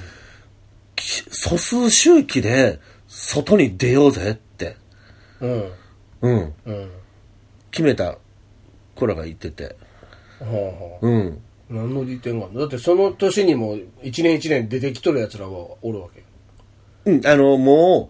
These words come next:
Speaker 1: う、
Speaker 2: うん。
Speaker 1: その年に大量にそいつらいてんねん。
Speaker 2: はあはあはあ。
Speaker 1: うん。だから、あの、き-、均等に行くより、もうチャン-、チャンスを増やしてんねん。もうメスを一気に行ってしまうねん。
Speaker 2: はあ。
Speaker 1: うん。
Speaker 2: そこ、なぜか素数なの？
Speaker 1: 素数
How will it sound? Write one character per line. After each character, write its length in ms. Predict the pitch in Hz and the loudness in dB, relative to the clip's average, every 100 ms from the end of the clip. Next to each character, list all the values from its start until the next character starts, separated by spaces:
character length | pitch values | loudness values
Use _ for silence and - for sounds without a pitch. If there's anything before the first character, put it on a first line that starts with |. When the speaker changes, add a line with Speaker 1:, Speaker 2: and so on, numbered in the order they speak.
| - | -12
Speaker 1:
う、 40 | 113 104 104 - - _ - | -16 -16 -18 -20 -20 _ -6
Speaker 2:
う 40 | |
ん。 20 | 185 | 0
Speaker 1:
そ 240 | - 277 | 6 8
の 120 | 285 | 8
年 260 | 254 220 165 | 6 4 2
に 60 | |
大 280 | - 233 254 | 4 6 6
量 120 | 240 | 6
に 80 | 220 | 4
そ 160 | - 127 | 4 0
い 40 | |
つ 100 | 117 | 0
ら 60 | 104 | -2
い 80 | 92 | -2
て 100 | 98 | -4
ん 80 | 87 | -6
ね 60 | |
ん。 20 | - | -14
Speaker 2:
は 60 | - | -8
あ 40 | 147 | -6
は 60 | |
あ 180 | 120 107 | -6 -8
は 60 | 95 | -14
あ。 20 | 92 - - - - - | -16 -20 -20 -20 -4 2
Speaker 1:
う 100 | 143 | 2
ん。 160 | 85 - - - - | 2 -8 -20 -16 4
だ 140 | 220 | 4
か 100 | 202 | 6
ら、 340 | 123 147 131 - - - - - | 2 2 0 -2 -18 -20 -20 -20
あ 140 | - 104 | -16 -12
の、 220 | 98 87 _ - 127 - | -12 -14 _ -10 -10 -10
き-、 160 | - - | -12 -8
均 320 | - 302 294 | 2 4 4
等 180 | 285 262 | 4 4
に 120 | 233 | 4
行 80 | 226 | 0
く 140 | 233 156 | 2 2
よ 80 | |
り、 220 | 101 104 95 | 2 -2 0
も 100 | 135 | -2
う 40 | |
チ 100 | - | 4
ャ 140 | 320 | 6
ン-、 60 | 240 | 6
チ 100 | - | 4
ャ 80 | 339 | 4
ン 80 | 240 | 4
ス 100 | 123 | 0
を 80 | |
増 120 | - 131 | 0 0
や 80 | |
し 60 | 117 | 2
て 100 | 185 | 0
ん 20 | |
ね 60 | 127 | 2
ん。 40 | |
も 80 | 95 | 0
う 40 | 117 | 6
メ 160 | 190 | 6
ス 140 | 220 214 | 8 6
を 80 | |
一 180 | 220 220 | 6 4
気 100 | - | 2
に 60 | 135 | 2
行 80 | 117 | 2
っ 20 | |
て 80 | 120 | 0
し 80 | |
ま 100 | 117 | 2
う 80 | 101 | 0
ね 80 | 82 | -4
ん。 20 | |
Speaker 2:
は 1040 | 71 - 127 127 120 120 120 120 117 117 110 | -12 -12 -8 -6 -6 -8 -8 -10 -10 -12 -2
あ。 40 | |
Speaker 1:
う 40 | 127 | 0
ん。 120 | 113 - _ | 0 -6 _
Speaker 2:
そ 120 | 233 | 0
こ、 120 | 214 226 | 0 0
な 140 | 196 185 | 2 2
ぜ 80 | 160 | 2
か 140 | 117 | -4
素 140 | 120 | -6
数 100 | 113 | -8
な 160 | 117 80 | -8 -10
の？ 120 | 95 | -14
Speaker 1:
素 280 | 85 - 151 | -8 0 2
数 160 | - | 4